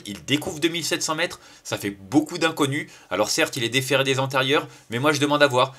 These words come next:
euh, sur sa valeur intrinsèque, s'il est capable de s'adapter. Je pense même qu'il est capable de jouer les premiers rôles. Maintenant, il y a tellement d'incertitudes concernant sa candidature et le fait que sa dernière sortie est quand même assez moyenne. J'ai préféré le retenir un petit peu plus loin,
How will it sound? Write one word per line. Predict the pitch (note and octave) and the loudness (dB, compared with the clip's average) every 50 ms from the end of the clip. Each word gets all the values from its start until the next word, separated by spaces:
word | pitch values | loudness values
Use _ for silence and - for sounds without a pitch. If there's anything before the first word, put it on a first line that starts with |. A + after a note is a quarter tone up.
| - - - | -20 -10 -4
euh, | F2+ G2 G#2 | -2 -2 -2
sur | G#2+ - C#3+ B2+ | 0 -2 -2 -2
sa | - C#3+ B2+ | 0 0 0
valeur | B2+ B2 C3+ B2+ B2+ | 2 2 4 4 4
intrinsèque, | C3+ - - C#3+ C3 C3 D#3 D3+ - | 2 2 0 -2 0 0 -2 -4 -4
s'il | - - A#2 G#2 | -6 -6 -4 -4
est | G#2+ | -2
capable | - B2 - C3 B2+ A#2+ | -2 0 0 0 -2 -2
de | A#2+ | -2
s'adapter. | A#2 - A#2+ A#2+ A#2+ A#2+ - D3+ D3+ D3+ D3+ - - - | -2 -2 0 0 -2 0 0 2 2 2 0 -6 -14 -12
Je | - - | -10 -6
pense | - C#3 C3 - - | -6 -6 -4 -4 -4
même | C3+ C#3 | -4 -4
qu'il | C3 - A#2 A2+ | -4 -4 -4 -2
est | |
capable | - C3 A#2 - C3 B2 | 0 0 2 2 0 0
de | A#2+ A#2 | -2 -4
jouer | - A#2+ A#2+ | -2 -2 0
les | A#2 | -2
premiers | A2+ - - A#2+ B2+ C#3 | -2 -2 -4 -4 -2 0
rôles. | C#3+ D#3+ F3 D#3 | 0 0 0 0
Maintenant, | C3+ B2+ B2+ - C#3 C#3+ D3+ D3 - - - - | 0 -2 -2 -2 -4 -4 -4 -6 -8 -16 -14 -6
il | - | -4
y | G#2 | -2
a | G2+ | 0
tellement | - C#3+ D3 D#3 E3 | 0 0 0 0 0
d'incertitudes | D3+ D3+ D3+ - D#3 D3 - D3 C3 - D3+ - | 0 0 0 0 -2 -4 -4 -6 -8 -8 -10 -8
concernant | - B2+ B2+ - A#2+ B2 B2+ | -8 -6 -2 0 0 0 0
sa | B2+ C3 C3 | -2 -2 -4
candidature | C3 B2+ B2 B2+ A#2+ C3 B2+ C3 - D#3 D#3 D3+ - - - - - | -4 -4 -4 -2 -2 -2 -2 0 -2 -2 -2 -4 -6 -14 -20 -8 -4
et | G#2+ A2+ | -2 0
le | B2 B2 | 0 2
fait | B2+ D3 D3+ C3+ | 2 2 0 0
que | - B2+ | -2 -6
sa | B2+ - A2+ | -4 -2 -2
dernière | A2 A#2+ A#2+ C3 B2+ | -2 0 0 -2 -2
sortie | - B2+ A2+ - - D#3 D3 D3 - - - - - | -4 -6 -8 -6 -6 -6 -8 -8 -12 -20 -20 -10 -6
est | - A2+ | -4 0
quand | - C3 | 2 2
même | B2 C3 C3+ C3+ | 2 2 2 0
assez | C3 C3 - C#3 | 0 2 0 0
moyenne. | C3 B2+ B2 B2+ C3+ C#3 D3+ D3 - - - - - - - | 0 0 2 4 4 2 2 0 -4 -16 -18 -18 -18 -12 -8
J'ai | E2+ G#2 C3 | -6 -4 0
préféré | C3 C#3 C3+ C3 D3 C3+ | 2 2 2 4 4 4
le | C3+ | 4
retenir | C3 C#3 C3+ C3+ C3+ B2 C3+ | 4 2 0 0 -2 0 2
un | C#3 C3+ | 2 0
petit | C3 - C#3 | 0 -4 -4
peu | C3 D3 C#3 | -2 -2 -2
plus | C#3 C#3+ | 0 -2
loin, | B2 A#2+ C3 C#3 D3+ C3+ | -4 -2 -4 -4 -4 -6